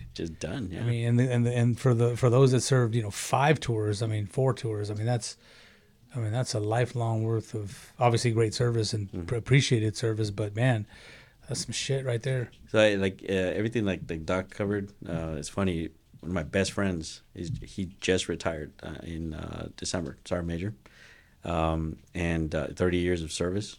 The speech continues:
Speaker 1: you know, honorable and
Speaker 2: Mm-hmm.
Speaker 1: everything else. But I've had the privilege to know, uh, even high-ranking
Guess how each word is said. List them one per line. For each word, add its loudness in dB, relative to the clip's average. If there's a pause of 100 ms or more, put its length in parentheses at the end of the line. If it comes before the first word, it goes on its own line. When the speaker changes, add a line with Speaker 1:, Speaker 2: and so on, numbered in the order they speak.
(120)
Speaker 1:
you -6
know, -4
honorable 0
and 0
Speaker 2:
Mm-hmm. 0
Speaker 1:
everything -2
else. 2 (440)
But 4
I've 6
had 2
the 0
privilege -2
to -4
know, 0 (320)
uh, -6
even -4 (220)
high-ranking -2